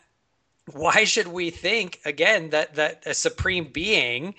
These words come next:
you know, two thousand, what, three thousand years ago in a different country, in a different land, in a different culture, which you would argue in all other cases, um,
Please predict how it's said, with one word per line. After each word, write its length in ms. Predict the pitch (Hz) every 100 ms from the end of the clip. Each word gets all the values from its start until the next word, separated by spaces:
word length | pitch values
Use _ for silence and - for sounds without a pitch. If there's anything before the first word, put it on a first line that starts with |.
| - - - - 170
you 140 | 147
know, 80 | 139
two 280 | - 202 180
thousand, 560 | 180 165 170 160 147
what, 220 | 147 170
three 160 | - 180
thousand 460 | 175 156 147 143 135
years 260 | 170 202
ago 260 | 160 135 139
in 80 | 151
a 60 |
different 320 | 143 160 143
country, 400 | - 165 170 147
in 60 | 143
a 80 | 143
different 320 | 143 143 131
land, 260 | 135 147 151
in 140 | 135
a 40 |
different 360 | 135 143 139 123
culture, 640 | 165 233 - 135 120 143 - - - _ _
which 280 | 143 165 -
you 260 | 135 156 160
would 120 | 151
argue 520 | 147 147 143 139 143
in 340 | 139 131 131
all 360 | 131 123 123 127
other 320 | 190 254 208
cases, 800 | 139 110 110 131 120 170 - - - - -
um, 320 | 147 151 151